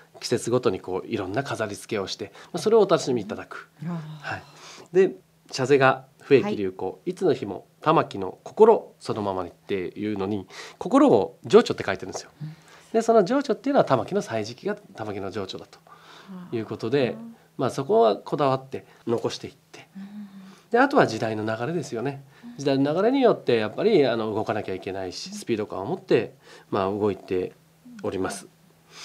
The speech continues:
Speaker 1: ですので、まあ、経営理念を達成する。それが、まあ、僕の目標です。
Speaker 2: 最後に、新しい事業に挑戦したいと考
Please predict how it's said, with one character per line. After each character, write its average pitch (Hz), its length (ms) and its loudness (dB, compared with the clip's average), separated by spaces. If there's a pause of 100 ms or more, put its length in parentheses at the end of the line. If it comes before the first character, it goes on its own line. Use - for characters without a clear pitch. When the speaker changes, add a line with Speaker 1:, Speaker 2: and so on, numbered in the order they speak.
(280)
Speaker 1:
で 143 100 -4
す 139 60 -4
の 135 60 -6
で、 117 80 2
ま 120 100 0
あ、 110 40 -2 (180)
経 170 220 2
営 202 40 8
理 240 120 2
念 277 120 6
を 127 80 6
達 - 200 -10
成 101 100 -8
す - 160 -14
る。 - 60 -20 (500)
そ - 120 -6
れ 165 60 -2
が、 165 80 -2
ま 131 60 0
あ、 98 40 0
僕 90 260 -6
の 160 160 2
目 71 220 -10
標 - 180 -20
で - 100 -20
す。 - 160 -20 (480)
Speaker 2:
最 262 260 2
後 220 120 -2
に、 175 360 -2
新 285 380 2
し 359 100 -2 (100)
い - 40 2
事 262 140 -2
業 254 160 4
に 196 140 2
挑 233 220 0
戦 302 240 0
し - 80 -6
た 370 160 2
い 381 80 0
と 285 100 0
考 220 100 -2